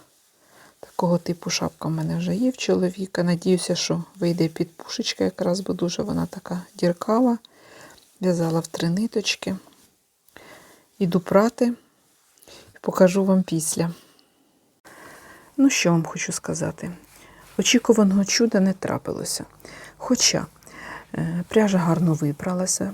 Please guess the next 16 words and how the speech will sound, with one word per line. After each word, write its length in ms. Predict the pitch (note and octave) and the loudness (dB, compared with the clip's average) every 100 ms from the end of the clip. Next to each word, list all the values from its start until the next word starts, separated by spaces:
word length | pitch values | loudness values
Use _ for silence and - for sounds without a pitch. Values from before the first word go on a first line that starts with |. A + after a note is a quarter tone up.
| G3 | 0
петелечки 640 | F#3+ F#3 G#3 F#3+ - E3 | 0 2 0 2 0 0
розрівнялися. 1200 | D#3+ F#3+ F3+ - D3 D#3 D#3 D3+ D3+ F3 - G3 A3 A3+ _ _ - - - - - - - - | 4 4 4 0 0 0 -2 -2 -4 -2 -2 0 -2 -6 _ _ -18 -16 -18 -18 -18 -20 -20 -6
Можливо, 440 | G3+ G3 G#3+ B3+ A3 | -2 2 6 6 4
ця 180 | - G3 | 2 0
пряжа 420 | - G#3 A3 G3 | 2 2 2 -2
просто 460 | - F#3+ G#3 - | -2 -2 -2 -2
не 140 | F#3+ F#3 | 0 2
для 160 | E3+ | 2
шапок. 560 | F3+ - F3+ - D3 - | 0 0 -2 -2 -6 -6
Ось 100 | - | -8
щас 240 | - - - | -6 -6 -4
вам 140 | D#3 | -4
маківочку 600 | G3 B3+ G#3 G3+ - - | -4 -4 -4 -4 -6 -8
покажу. 680 | - F3 F3+ F#3 F3 F3+ F#3+ - _ - - - - - - - | -6 -6 -4 -4 -2 -4 -6 -14 _ -20 -20 -20 -20 -20 -20 -2
Так 220 | B3 - | 0 4
як 240 | A3+ - | 4 2